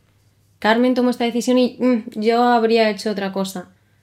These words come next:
Lo que digan, lo que piensen, lo que se vea de mí,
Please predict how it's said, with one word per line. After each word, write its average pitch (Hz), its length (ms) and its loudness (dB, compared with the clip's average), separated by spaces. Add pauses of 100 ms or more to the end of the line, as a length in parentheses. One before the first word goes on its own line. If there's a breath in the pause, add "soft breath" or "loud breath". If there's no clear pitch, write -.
(120)
Lo 208 180 2
que 202 140 0
digan, 214 580 2
lo 196 140 0
que 196 140 -2
piensen, 208 920 -2
lo 208 280 0
que 196 100 -4
se 196 180 -4
vea 214 240 2
de 214 120 0
mí, 214 360 -2